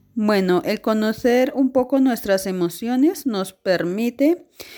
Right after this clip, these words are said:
eh, poder saber cuáles son las alternativas que tenemos primero para poder, eh, reconocer esa, esa, esos momentos, ¿no? Y segundo, también cuando tenemos que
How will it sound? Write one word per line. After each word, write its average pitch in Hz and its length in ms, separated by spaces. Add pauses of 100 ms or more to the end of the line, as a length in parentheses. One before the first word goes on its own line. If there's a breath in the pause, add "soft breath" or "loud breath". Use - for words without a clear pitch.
(140 loud breath)
eh, 196 260
poder 196 280
saber 226 320
cuáles 254 520
son 202 380
las 208 320
alternativas 240 800
que 220 120
tenemos 180 580 (100)
primero 233 400
para 190 440 (140 loud breath)
poder, 196 460 (220)
eh, 170 380
reconocer 190 800 (100)
esa, 170 840
esa, 180 400
esos 185 320
momentos, 160 580
¿no? 185 300 (320 loud breath)
Y 285 160
segundo, 277 440
también 196 360
cuando 202 380
tenemos 165 440
que 110 320